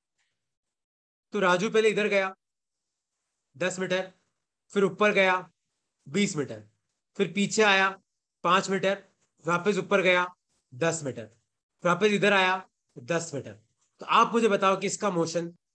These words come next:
वेक्टर फॉर्म में आप कैसे लिखोगे? देखो, ये राजू है, पहले दस मीटर उधर गया, टेन आके लिख सकता हूं,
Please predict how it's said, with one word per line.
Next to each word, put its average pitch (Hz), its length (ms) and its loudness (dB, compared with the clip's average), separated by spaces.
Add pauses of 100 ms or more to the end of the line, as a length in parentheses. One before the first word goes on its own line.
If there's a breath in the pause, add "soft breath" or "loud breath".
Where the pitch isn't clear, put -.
(140)
वेक्टर 165 320 0
फॉर्म 156 200 -2
में 156 80 -2
आप 151 140 -4
कैसे 147 200 -6
लिखोगे? 107 340 -18 (840)
देखो, 151 220 -4
ये 147 100 0
राजू 180 280 2
है, 196 80 2 (1400)
पहले 214 180 2
दस 202 200 0
मीटर 202 120 0
उधर 170 180 0
गया, 117 200 -6 (1400)
टेन 180 100 2
आके 190 140 2
लिख 185 100 -2
सकता 190 180 -4
हूं, 247 80 -2